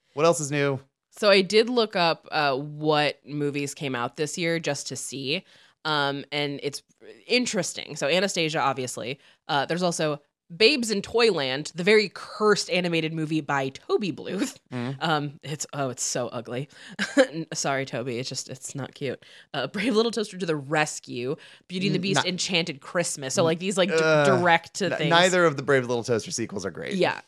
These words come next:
Speaker 2: Uh, Cats Don't Dance.
Speaker 1: Oh,
Speaker 2: Which I think
Speaker 1: my heart.
Speaker 2: that, that could have
Speaker 1: Mu-, music by Randy Newman, doing, like,
Speaker 2: Mm-hmm.
Speaker 1: classic Hollywood, exactly in his wheelhouse.
Speaker 2: Yeah, I think that could have, could have done something. Um,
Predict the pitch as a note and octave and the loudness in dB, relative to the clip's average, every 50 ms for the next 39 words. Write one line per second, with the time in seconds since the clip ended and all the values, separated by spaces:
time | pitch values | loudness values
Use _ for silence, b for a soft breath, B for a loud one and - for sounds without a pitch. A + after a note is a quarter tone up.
0 | _ F3 F3 D#3+ D#3 - - - A3 G3+ - G3+ G3 A3 G#3+ F3+ F#3 F3+ F3 E3+ | _ -2 0 2 2 0 0 0 0 0 0 0 -4 -4 -4 0 2 4 4 4
1 | E3 E3+ E3 - - - - - - E3 D#3 D3+ D3+ D3+ C#3+ C#3+ D3 C#3 C3+ C#3 | 4 2 0 -2 -8 -14 -14 -8 -4 0 2 4 4 4 4 4 2 2 2 0
2 | C3+ C3 C3 C3 C3 C3 - F#3+ F#3 - - E3+ F3+ F3+ F#3+ F#3 F3 E3+ E3 - | 0 0 -2 0 0 2 2 2 2 4 4 2 2 2 2 2 2 2 0 -4
3 | - - C3 B2+ B2+ B2+ - D#3 E3 E3 D#3+ D#3 C3+ G#2+ F3 E3+ F#3 F#3 F3+ F3+ | -6 -4 0 0 0 0 0 2 4 4 6 4 4 2 0 2 4 6 6 6
4 | F3 F3 - - - - _ _ _ F3 E3+ F3+ F3 F3 E3+ - - - E3+ D3+ | 6 4 2 -2 -10 -20 _ _ _ -4 0 2 4 4 2 0 -2 -2 0 0
5 | D3 D3 C#3+ C#3+ C#3 - - C#3 D#3+ - - - _ - D3+ E3 G3 A3+ A#3 G3+ | 2 0 0 -2 -8 -12 -6 -4 -4 -4 -4 -8 _ -2 0 2 4 4 4 4
6 | D#3 F#3 F3+ - C#3 D#3 C#3 C3+ C3 B2+ B2 C3 C3+ D3 D#3+ E3+ F#3 F#3 F#3+ G3 | 4 4 2 2 4 4 6 6 6 4 2 0 0 0 0 0 -2 -2 -2 0
7 | G3+ G3+ G3+ G#3+ G#3+ A3 A3+ A3+ G#3+ - F#3 F#3 F3+ F3+ F3+ G#3 G3+ D3+ C#3 G2+ | 0 0 0 -2 -2 -4 -4 -6 -6 -4 -2 0 2 4 4 4 6 4 2 2
8 | G#2+ - D3 D3+ E3 F#3 - E3 A#2 G#2 - A#2+ B2 D3+ F3 F#3+ G#3 G#3 - - | 0 -2 -2 0 0 0 0 -2 -4 -4 -2 0 2 2 4 6 6 6 6 4
9 | - D3 A2 F#2 F2 E2 F2+ F#2 A#2 A#2 A2+ A2+ - - A2+ G#2 G#2 F#2+ G2 G#2+ | 0 -6 -8 -6 -8 -10 -8 -4 0 0 0 0 0 0 0 0 0 0 -2 -4
10 | E2+ D#2+ G2 F#2+ F2 D#2+ F2+ F2 D#2+ F2 - - - E3 E3 D3+ B2+ - D#3 F#3 | -6 -4 -2 -2 -2 -2 -4 -6 -8 -6 -6 -6 -2 2 2 4 4 6 6 4
11 | F#3+ F3+ F#3+ F#3+ F3 E3+ D#3+ D#3 D3 - E3 D3+ D3 D3 C#3+ D3 - - - - | 4 4 2 0 2 2 2 2 2 0 0 0 0 0 -2 -4 -10 -16 -8 -6
12 | D#3 C#3 C3+ C3 C3+ B2 A#2+ - B2+ A#2+ B2 B2+ C3 B2 B2 C3 C3+ b b b | -6 -6 -4 -4 -4 -4 -4 -6 -8 -8 -6 -6 -4 -4 -4 -6 -8 b b b
13 | b b b _ _ E3+ E3 D#3 D#3 D3+ D3+ D3 D3 D3 C#3+ | b b b _ _ 2 2 4 4 4 4 2 0 -2 -4